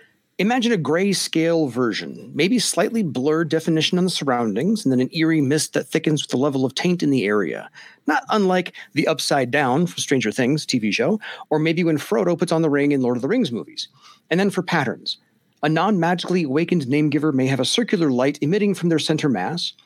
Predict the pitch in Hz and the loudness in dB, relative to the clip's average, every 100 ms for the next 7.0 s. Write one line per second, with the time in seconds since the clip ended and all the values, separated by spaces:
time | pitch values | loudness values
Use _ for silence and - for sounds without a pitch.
0 | _ - - 311 247 208 - 226 165 98 | _ -6 -2 0 2 0 0 0 0 0
1 | 78 107 - - _ 131 139 139 175 180 | -4 -8 -12 -20 _ -4 0 2 2 2
2 | 170 170 123 160 170 165 - _ _ - | 2 0 0 2 2 0 -4 _ _ -2
3 | 185 151 175 156 131 - 202 180 156 - | 0 2 0 0 0 0 0 0 0 0
4 | 170 156 165 143 151 156 151 139 180 180 | 0 2 0 0 0 0 0 0 2 2
5 | 165 139 185 175 147 226 143 107 151 - | 2 0 0 0 0 0 2 0 -2 -6
6 | - - 165 151 123 160 104 90 165 - | -14 -8 -2 -2 0 0 0 -2 -4 -6